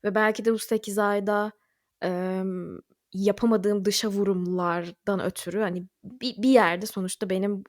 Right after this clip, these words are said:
bu bölümü tekrardan kaydedeceğim, tekrardan bölüm yayınlamaya başlamak isteyeceğim belliydi diyebilirim. Peki, emm, aslında güzel bir konu seçtim. Geri geliyor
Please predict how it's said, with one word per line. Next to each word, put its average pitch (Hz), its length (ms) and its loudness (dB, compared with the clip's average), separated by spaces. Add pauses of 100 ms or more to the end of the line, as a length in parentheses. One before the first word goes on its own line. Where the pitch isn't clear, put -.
bu 196 120 -4
bölümü 185 320 0
tekrardan 175 580 -6
kaydedeceğim, 180 840 -6 (600)
tekrardan 226 640 4
bölüm 214 280 4
yayınlamaya 175 800 -2
başlamak 190 480 -4
isteyeceğim 165 800 -8 (760)
belliydi 202 500 2 (400)
diyebilirim. 165 600 -8 (500)
Peki, - 300 2 (1040)
emm, 226 720 0 (440)
aslında 240 340 0
güzel 254 400 2
bir - 80 -2
konu 254 200 0
seçtim. 262 540 -2 (840)
Geri 233 280 8
geliyor 233 380 6